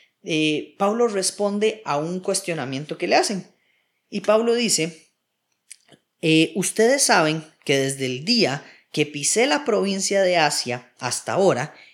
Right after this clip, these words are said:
he hecho el trabajo del Señor con humildad y con muchas lágrimas.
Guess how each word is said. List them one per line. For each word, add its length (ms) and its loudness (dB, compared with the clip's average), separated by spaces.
he 300 4
hecho 220 0
el 100 -2
trabajo 440 0
del 140 0
Señor 340 -4
con 160 -4
humildad 640 0
y 160 -8
con 320 -4
muchas 400 -2
lágrimas. 680 -10